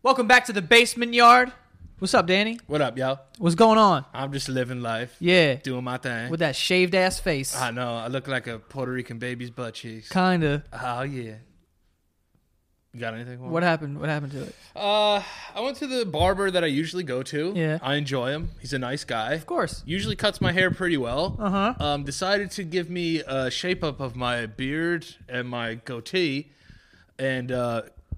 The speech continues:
Speaker 2: basically made me look like I was batting cleanup for, like, the Boston Red Sox. I looked like David Ortiz.
Speaker 1: Nice.
Speaker 2: So it was, like,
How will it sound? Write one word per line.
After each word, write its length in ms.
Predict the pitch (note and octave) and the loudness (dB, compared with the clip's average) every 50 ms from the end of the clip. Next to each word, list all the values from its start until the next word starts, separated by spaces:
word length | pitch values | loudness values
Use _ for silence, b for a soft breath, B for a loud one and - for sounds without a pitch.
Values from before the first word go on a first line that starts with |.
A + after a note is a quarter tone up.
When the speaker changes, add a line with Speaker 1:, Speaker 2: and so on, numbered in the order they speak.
| - _ _ _ _ _ _ _ | -12 _ _ _ _ _ _ _
Speaker 2:
basically 380 | - G3 A3+ - - - G3+ F#3 | 0 0 2 0 -2 -4 -2 -2
made 180 | F3+ F3 E3 | -2 -2 -2
me 80 | E3 D#3+ | -2 -2
look 220 | D#3+ D#3+ D3+ - | 0 0 0 0
like 160 | D#3 C#3+ C#3 | 0 0 0
I 140 | C#3 C3 C3 | 0 0 -2
was 100 | B2+ B2+ | -2 -2
batting 340 | A#2+ - D3 C#3+ C3+ C3 B2 | -4 -2 -2 0 0 -2 -4
cleanup 540 | - - D3+ D3+ C#3+ C#3 C3 A#2+ - - - - - _ _ _ - - - - - - | -6 -4 -4 -2 -2 -2 -2 -4 -4 -8 -12 -20 -20 _ _ _ -6 -6 -6 -8 -16 -20
for, 260 | - - - C3 B2+ | -12 -8 -4 -2 -2
like, 240 | B2 A#2 A2+ A2+ - | 0 -2 -2 -4 -6
the 60 | A#2+ | -6
Boston 400 | A2+ B2+ B2 B2 - - A#2 A2+ | -2 -2 -2 -2 -2 -6 -6 -4
Red 180 | B2 B2 A#2 | -4 -4 -4
Sox. 260 | - - A#2 G#2+ A2+ - | -6 -8 -10 -8 -4 0
I 60 | F#3 | 2
looked 180 | A3+ C#4 B3 | 2 2 4
like 200 | - B3+ G#3 E3 | 4 4 4 4
David 280 | C#3+ E3+ D#3 D3 C#3+ C3 | 4 4 4 4 2 0
Ortiz. 520 | A#2+ A#2 A2+ - B2+ A#2+ G#2 F#2 - - | -2 -4 -4 -6 -8 -10 -10 -10 -8 -2
Speaker 1:
Nice. 420 | F#3 F#3 F#3+ F3 D3 C3 - - - | 2 4 4 4 4 0 -4 -10 -6
Speaker 2:
So 140 | - - E3 D#3+ | 0 4 4 4
it 60 | D#3+ D#3 | 4 4
was, 160 | D#3+ D3+ D3 | 0 0 0
like, 320 | E3 D#3+ D#3 - - - | 2 0 0 0 -4 -10